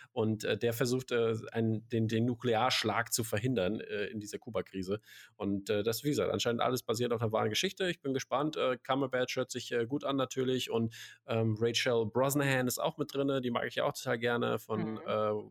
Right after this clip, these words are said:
Speaker 2: Marvelous
Speaker 1: Miss
Speaker 2: Miss
Speaker 1: Maisel.
Speaker 2: Maisel.
Speaker 1: Genau, und deswegen, äh, können wir gespannt sein, wenn's im August dann vielleicht hoffentlich soweit ist, weil Kinos sind ja auch vielleicht schon zurück ab, ab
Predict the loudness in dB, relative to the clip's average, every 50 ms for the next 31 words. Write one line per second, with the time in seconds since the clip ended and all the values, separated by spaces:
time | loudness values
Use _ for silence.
0 | -12 -12 -6 -2 0 2 2 2 2 2 2 0 0 2 4 4 4 4 2 _
1 | _ -20 _ _ _ _ _ _ _ _ _ _ _ _ -20 -14 -6 -2 -2 0
2 | 0 0 0 0 0 -2 -2 -2 -2 -2 -4 -4 -2 -2 -2 -2 -2 -4 -6 -8
3 | -10 -16 _ _ -6 -6 -6 -6 -8 _ _ _ _ _ -2 0 0 2 2 2
4 | 0 0 -2 -2 -2 -2 0 0 0 0 0 0 0 0 -2 -4 -6 -8 -8 -8
5 | -8 -8 -10 -8 -6 -8 -8 -8 -8 -6 -6 -6 -6 -8 -14 _ _ _ _ -4
6 | -2 0 0 0 0 0 0 0 2 2 0 0 -2 -2 -2 -2 -4 -6 _ -20
7 | -20 _ -6 -2 0 2 2 2 2 2 0 0 0 0 0 0 0 -2 -4 -10
8 | _ _ _ _ -20 -20 _ _ -8 -4 0 2 2 2 2 2 0 -2 -2 -2
9 | -2 -2 -4 -4 -4 -6 -6 -6 -8 _ _ _ _ _ _ _ -12 -12 -12 -12
10 | _ -18 -20